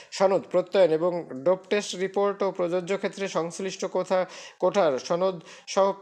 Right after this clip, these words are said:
সশরীরে উপস্থিত হতে হবে। অর্থাৎ আপনার একাডেমিক সকল, আহ, সার্টিফিকেট মূলটা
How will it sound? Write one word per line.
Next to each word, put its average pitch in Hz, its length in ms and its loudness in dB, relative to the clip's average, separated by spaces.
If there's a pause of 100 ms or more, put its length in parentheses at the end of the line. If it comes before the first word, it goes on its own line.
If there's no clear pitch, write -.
সশরীরে 202 420 -2
উপস্থিত 196 420 -4
হতে 165 140 -2
হবে। 143 140 0
অর্থাৎ 175 340 0
আপনার 175 520 -2 (680)
একাডেমিক 170 640 0
সকল, 202 540 0 (360)
আহ, 165 100 2
সার্টিফিকেট 180 880 -2
মূলটা 190 760 0